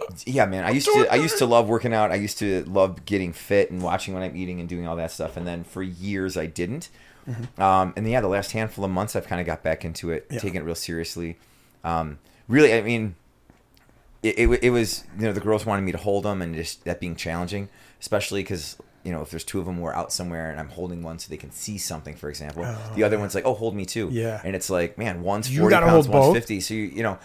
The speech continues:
Speaker 1: I
Speaker 2: Oh
Speaker 1: try
Speaker 2: my
Speaker 1: to.
Speaker 2: God.
Speaker 1: I mean,
Speaker 2: Yeah,
Speaker 1: my,
Speaker 2: yeah.
Speaker 1: my endurance might not be what it is, but,
Speaker 2: Yeah.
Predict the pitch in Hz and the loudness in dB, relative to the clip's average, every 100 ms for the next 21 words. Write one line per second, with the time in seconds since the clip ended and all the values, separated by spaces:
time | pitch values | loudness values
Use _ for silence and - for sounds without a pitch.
0 | - 156 165 165 151 156 131 117 110 117 | -2 4 6 8 8 8 4 2 2 2
1 | 147 156 123 85 135 110 - - 107 104 | 8 8 8 4 0 0 -6 -2 2 4
2 | 107 113 131 117 104 110 104 104 107 107 | 2 2 2 2 0 -2 0 0 0 2
3 | 101 120 - 110 90 - 104 | 2 0 4 4 4 -2 -14